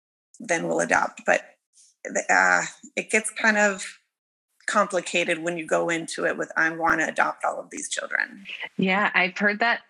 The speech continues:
Speaker 2: that many people have had, like, their hearts broken. 'Cause even having that, I know the goal is reunification, so I'm not going in with that, but to sometimes experience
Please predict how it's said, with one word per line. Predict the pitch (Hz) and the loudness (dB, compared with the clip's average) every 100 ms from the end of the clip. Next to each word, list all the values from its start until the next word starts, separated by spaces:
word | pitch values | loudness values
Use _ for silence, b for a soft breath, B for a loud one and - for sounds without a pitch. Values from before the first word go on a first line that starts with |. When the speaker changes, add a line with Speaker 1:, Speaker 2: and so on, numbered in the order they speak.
| - | -2
Speaker 2:
that | 196 - | -2 0
many | 180 185 | -2 -2
people | 185 190 165 | -4 -2 0
have | 165 151 | 0 -2
had, | 160 - | -10 -2
like, | 165 151 | -2 0
their | - 156 | 0 2
hearts | 151 185 190 | 2 0 2
broken. | 165 156 160 | -4 -2 -2
'Cause | - - | -2 -2
even | 240 294 269 233 | 0 0 0 -2
having | - 185 185 196 185 | 4 4 4 0 2
that, | 170 156 - _ | 2 2 -2 _
I | 156 165 | -2 0
know | 165 170 | 0 0
the | 190 196 185 | 0 -2 -2
goal | 175 165 | -2 -2
is | 175 170 | -4 -4
reunification, | 165 165 - 165 160 165 151 151 B B B - | -4 -4 -2 -2 0 2 2 0 B B B 0
so | 170 160 | 0 2
I'm | - 151 151 | 2 0 2
not | 147 147 180 - | 2 2 2 0
going | 175 185 | 0 0
in | 175 180 170 - | -2 -4 -6 -8
with | - 175 165 - | -2 -2 -2 0
that, | 175 196 262 - B _ - | 2 2 -2 -16 B _ 0
but | 165 - | 0 -2
to | - 165 156 160 - _ _ - | -2 0 -2 -6 -10 _ _ -2
sometimes | - 185 190 170 - | 0 2 2 0 -2
experience | - - 165 165 165 156 | -6 0 0 2 0 -2